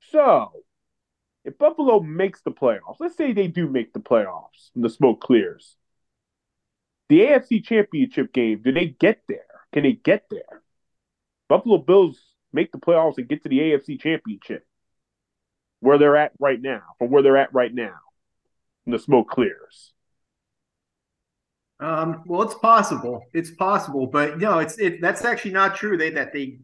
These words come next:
Speaker 2: if the Dolphins win, the division's over, 'cause the, the Dolphins are up by two games. They play the Bills week eighteen, and, uh, the Dolphins play the, the Cowboys this week and the Ravens next week.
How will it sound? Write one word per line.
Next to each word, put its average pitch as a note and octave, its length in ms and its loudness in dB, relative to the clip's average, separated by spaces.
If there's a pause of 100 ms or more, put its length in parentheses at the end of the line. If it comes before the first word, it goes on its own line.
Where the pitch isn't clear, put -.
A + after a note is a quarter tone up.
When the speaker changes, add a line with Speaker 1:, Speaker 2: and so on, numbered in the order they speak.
(340)
Speaker 2:
if E3 160 -8 (240)
the C#3+ 120 -8
Dolphins C#3 500 -6
win, B2+ 220 -6
the A#2+ 220 -8
division's A#2+ 460 -6
over, A#2+ 260 -10
'cause A#2+ 320 -10 (580)
the, D#3+ 140 -2
the D#3 200 -4
Dolphins F3+ 460 -2
are F3 80 0
up E3+ 100 -4
by G#3 120 0
two F3+ 240 -8
games. D#3+ 420 -4
They E3+ 140 0
play E3+ 280 -4
the C#3+ 120 -6
Bills C#3+ 500 -8
week D3 300 -10 (180)
eighteen, D3 640 -4 (420)
and, C3+ 320 -6
uh, C3+ 260 0 (560)
the C3+ 60 -12
Dolphins E3 460 -2
play F3 240 -2
the, C#3 280 -4
the C3+ 120 -6
Cowboys E3+ 560 0
this F3 240 -4
week E3+ 200 -6
and C#3 120 -6
the B2+ 80 -8
Ravens C#3 480 -6
next C#3 260 -6
week. G#2 320 -18